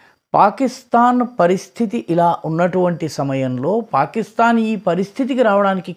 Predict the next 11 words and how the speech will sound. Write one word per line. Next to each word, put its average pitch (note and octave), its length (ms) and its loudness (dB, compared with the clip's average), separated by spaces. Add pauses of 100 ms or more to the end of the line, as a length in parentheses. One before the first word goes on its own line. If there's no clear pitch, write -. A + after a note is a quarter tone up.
కారకుడైనటువంటి F#3 1000 0
వ్యక్తి, A#2+ 480 -6 (380)
రాజకీయ D#3 500 2
సంక్షోభము, D#3+ 800 -2
ఆర్థిక F3+ 480 0
సంక్షోభము, D#3 800 -2
అదేవిధంగా D#3 560 0
రకరకాల F#3+ 640 2
సమస్యలకి F3 680 -4
కారకుడైనటువంటి C#3+ 920 -4
వ్యక్తి D3+ 460 -4